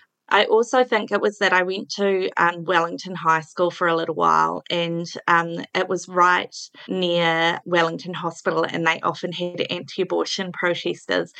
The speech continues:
and we used to go down there at lunchtime. <laughs> and kind of do a counter protest. So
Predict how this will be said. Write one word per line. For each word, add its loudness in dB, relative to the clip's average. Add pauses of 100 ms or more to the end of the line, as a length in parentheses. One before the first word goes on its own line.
(320)
and 2
we 4
used -6
to 0
go 4
down 2
there -2
at 0
lunchtime. 4
<laughs> -14 (120)
and 0 (480)
kind 2
of -6
do 6
a 6
counter -2
protest. 0
So 4